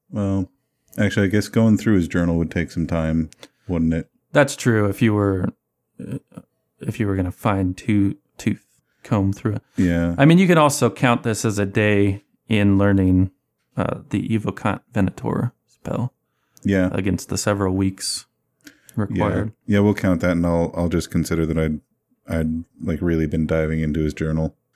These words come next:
Speaker 1: I'd already planned on going to the library tomorrow anyway.
Speaker 2: Okay, let me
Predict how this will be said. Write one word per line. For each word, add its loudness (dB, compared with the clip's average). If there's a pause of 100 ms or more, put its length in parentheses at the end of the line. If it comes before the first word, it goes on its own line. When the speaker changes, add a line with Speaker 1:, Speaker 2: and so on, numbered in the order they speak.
(220)
Speaker 1:
I'd 2
already 2
planned -2
on -2
going -2
to -12
the -4
library -2
tomorrow -4
anyway. -4 (460)
Speaker 2:
Okay, -10
let -6
me -8